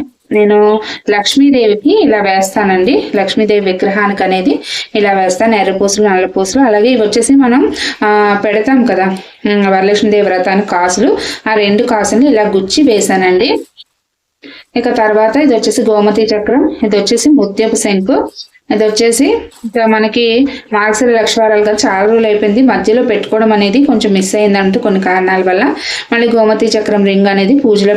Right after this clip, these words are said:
పెట్టి పెట్టుకుందామని చెప్పేసి దీన్ని కూడా క్లీన్ చేసి పెట్టుకున్నానండి. ఇవండి నా పూజ గదిలో ఉండే దైవిక వస్తువులు.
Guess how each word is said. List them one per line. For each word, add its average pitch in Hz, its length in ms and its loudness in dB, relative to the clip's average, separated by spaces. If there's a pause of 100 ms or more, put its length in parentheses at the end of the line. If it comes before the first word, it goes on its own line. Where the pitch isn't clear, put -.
పెట్టి 190 240 -2
పెట్టుకుందామని 196 640 0
చెప్పేసి 190 280 -2 (120)
దీన్ని 196 260 0
కూడా 226 180 0
క్లీన్ 196 280 0
చేసి - 200 -4
పెట్టుకున్నానండి. 185 680 0 (460)
ఇవండి 226 300 0 (180)
నా 214 80 2 (120)
పూజ 202 120 2 (120)
గదిలో 202 320 2
ఉండే 220 140 2 (120)
దైవిక 185 360 0 (120)
వస్తువులు. 180 460 -4